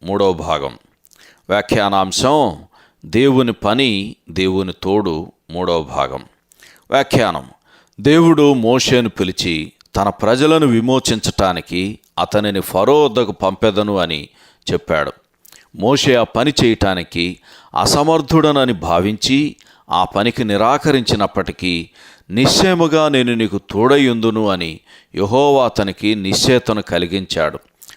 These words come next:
నిర్గమాకాండం మూడో అధ్యాయం పది, పన్నెండు వచనాలు చదవండి. అదేవిధంగా మిద్యానీయులను ఓడించటానికి దేవుడు గిద్యోనును పిలిచాడు. కానీ అతడు "దేని సహాయము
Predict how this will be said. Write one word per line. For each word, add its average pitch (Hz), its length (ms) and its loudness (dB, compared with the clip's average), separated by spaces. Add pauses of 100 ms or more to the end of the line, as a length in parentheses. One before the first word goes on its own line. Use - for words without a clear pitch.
(140)
నిర్గమాకాండం 107 920 -2
మూడో 113 280 2
అధ్యాయం 107 500 0 (560)
పది, 131 280 0
పన్నెండు 113 460 -2
వచనాలు 92 380 -2
చదవండి. 71 540 -6 (580)
అదేవిధంగా 120 1080 2 (180)
మిద్యానీయులను 123 1040 2
ఓడించటానికి 107 1080 -2 (400)
దేవుడు 147 340 4
గిద్యోనును 127 640 0
పిలిచాడు. 90 560 -4 (480)
కానీ 95 460 -2 (500)
అతడు 127 460 4
"దేని 151 420 2
సహాయము 139 580 0